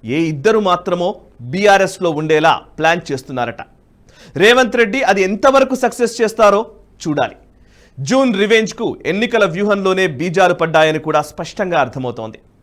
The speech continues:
రెండు వేల పంతొమ్మిది జూన్లో కాంగ్రెస్ ఎల్పీని టీఆర్ఎస్లో విలీనం చేసిన పన్నెండు మంది శాసనసభ్యులెవరూ రెండు వేల ఇరవై మూడు ఎన్నికల్లో ఎట్టి పరిస్థితుల్లోనూ గెలవకూడదని పట్టుబట్టారట రేవంత్ రెడ్డి. కాంగ్రెస్ అద్దె వ్యూహకర్త సునీల్ కనుగోలుకు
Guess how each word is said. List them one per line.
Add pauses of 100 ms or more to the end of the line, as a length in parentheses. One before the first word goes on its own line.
(340)
రెండు
వేల
పంతొమ్మిది
జూన్లో
కాంగ్రెస్
ఎల్పీని
టీఆర్ఎస్లో
విలీనం
చేసిన (260)
పన్నెండు
మంది
శాసనసభ్యులెవరూ (340)
రెండు
వేల
ఇరవై
మూడు
ఎన్నికల్లో
ఎట్టి
పరిస్థితుల్లోనూ
గెలవకూడదని (300)
పట్టుబట్టారట
రేవంత్
రెడ్డి. (140)
కాంగ్రెస్ (120)
అద్దె
వ్యూహకర్త
సునీల్
కనుగోలుకు